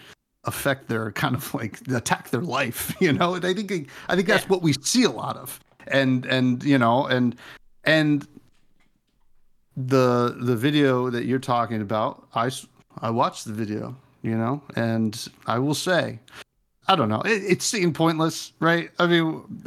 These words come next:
Speaker 2: Oh,
Speaker 1: know, whatever.
Speaker 2: oh, oh, I wasn't
Speaker 1: Yeah.
Speaker 2: even referencing. You talking about the, the, the off the rails g-, quote or whatever?
Speaker 1: Yeah, yeah,
Speaker 2: Well,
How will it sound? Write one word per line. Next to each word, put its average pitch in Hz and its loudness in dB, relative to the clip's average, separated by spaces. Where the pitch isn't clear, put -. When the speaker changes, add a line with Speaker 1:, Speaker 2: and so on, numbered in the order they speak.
Speaker 2:
Oh, 120 6
Speaker 1:
know, - -
whatever. 131 6
Speaker 2:
oh, 190 10
oh, 180 10
I 190 10
wasn't 208 4
Speaker 1:
Yeah. 156 2
Speaker 2:
even 151 -2
referencing. 156 0
You 151 -6
talking 185 2
about 170 -2
the, 117 4
the, 110 4
the 104 -2
off 120 4
the 120 -2
rails 117 0
g-, 113 -4
quote 131 0
or 123 -2
whatever? 127 0
Speaker 1:
Yeah, 170 6
yeah, 147 6
Speaker 2:
Well, 190 10